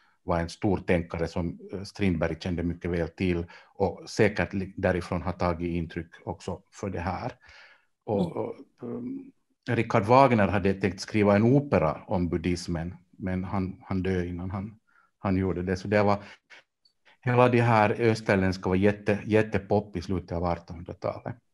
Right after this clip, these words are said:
Speaker 2: Mm.
Speaker 1: Så.
Speaker 2: Och det finns ju, som du nämnde också med till kristendomen, det finns ju någon scen kring nästan en korsfästelse här också, och liksom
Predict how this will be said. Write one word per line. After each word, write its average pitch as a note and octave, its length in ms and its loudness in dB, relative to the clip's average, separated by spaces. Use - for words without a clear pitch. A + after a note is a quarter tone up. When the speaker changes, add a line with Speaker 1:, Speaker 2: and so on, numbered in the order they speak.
Speaker 2:
Mm. F#3 180 4
Speaker 1:
Så. G#2+ 80 -4
Speaker 2:
Och A3 100 6
det G#3 80 8
finns A3+ 280 8
ju, A3 140 12
som G3+ 200 8
du G3+ 260 8
nämnde G3+ 300 8
också G3 220 4
med F#3 340 8
till E3+ 440 6
kristendomen, F#3 880 6
det E3 80 6
finns E3+ 300 4
ju - 40 2
någon E3+ 120 4
scen G#3 440 10
kring E3 300 4
nästan D#3 300 4
en D#3 60 4
korsfästelse - 880 4
här D#3+ 100 10
också, - 380 8
och D#3+ 120 12
liksom D3+ 440 6